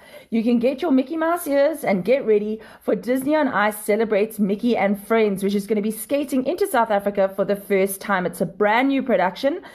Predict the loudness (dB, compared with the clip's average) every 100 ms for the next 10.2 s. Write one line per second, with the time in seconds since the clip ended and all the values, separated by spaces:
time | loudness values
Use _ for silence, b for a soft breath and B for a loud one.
0 | B B 0 0 0 0 0 2 0 2
1 | -2 -2 -2 -2 -2 -2 0 2 2 2
2 | 2 2 2 2 -2 -2 2 0 0 -2
3 | 0 -2 0 0 2 2 0 0 0 -2
4 | -2 -2 -4 -2 0 0 -4 -16 _ 0
5 | 2 2 0 -2 -4 0 2 2 0 -2
6 | 0 0 0 0 0 0 0 -4 B B
7 | B 0 2 4 4 2 2 0 0 2
8 | 0 2 2 0 -4 -2 -2 -2 -2 0
9 | 0 -2 -2 0 0 2 2 2 2 2
10 | -6